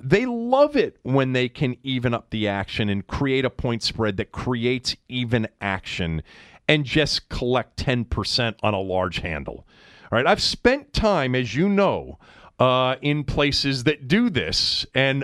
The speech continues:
have an understanding of it 'cause they're on the other side of this betting equation. Um, and sure, they would love that, but it's not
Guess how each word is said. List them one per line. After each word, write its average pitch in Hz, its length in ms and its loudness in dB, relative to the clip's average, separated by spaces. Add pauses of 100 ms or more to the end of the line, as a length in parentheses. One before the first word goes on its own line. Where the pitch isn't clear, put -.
have 127 240 2
an 131 100 2
understanding 151 640 0
of 131 120 2
it 135 100 -6
'cause 123 160 0
they're 120 160 4
on 120 80 2
the 117 140 2
other 117 160 0
side 226 320 2
of 160 60 0
this 120 120 -2
betting 107 320 0
equation. 82 640 -2 (480)
Um, 127 320 4
and 160 220 2
sure, 277 380 0
they 165 140 0
would 165 180 0
love 131 420 0
that, 73 260 -6 (180)
but 175 380 4 (520)
it's 165 280 2
not 160 500 2